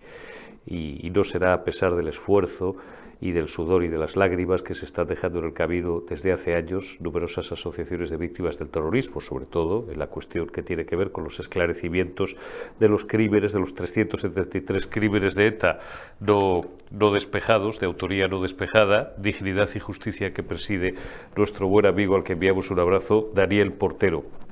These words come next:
Eso es lo que ha ocurrido en los últimos años en el País Vasco, eh,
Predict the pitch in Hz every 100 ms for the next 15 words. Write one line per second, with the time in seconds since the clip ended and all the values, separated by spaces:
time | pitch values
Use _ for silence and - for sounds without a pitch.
0 | - 143 156 95 90 - 90 85 101 143
1 | 147 165 - 78 - 85 - 85 - 131
2 | 101 73 - - - - - 85 82 -
3 | 82 85 80 110 - - 135 - - 76
4 | 71 69 69